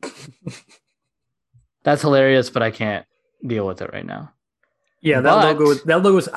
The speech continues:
Speaker 2: like, I don't, I, I think that logo, this logo is better than the Charlotte Hornets, I think.
Speaker 1: The,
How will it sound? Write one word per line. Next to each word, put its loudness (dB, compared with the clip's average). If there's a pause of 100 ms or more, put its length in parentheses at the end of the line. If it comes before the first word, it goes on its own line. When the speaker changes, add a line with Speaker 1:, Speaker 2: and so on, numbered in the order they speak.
(120)
Speaker 2:
like, 0
I 0
don't, -2 (300)
I, -10 (800)
I -2
think 0
that 2
logo, 2
this -2
logo 2
is -2
better 0
than -2
the -4
Charlotte -4
Hornets, -14
I -10
think. -18 (1300)
Speaker 1:
The, 0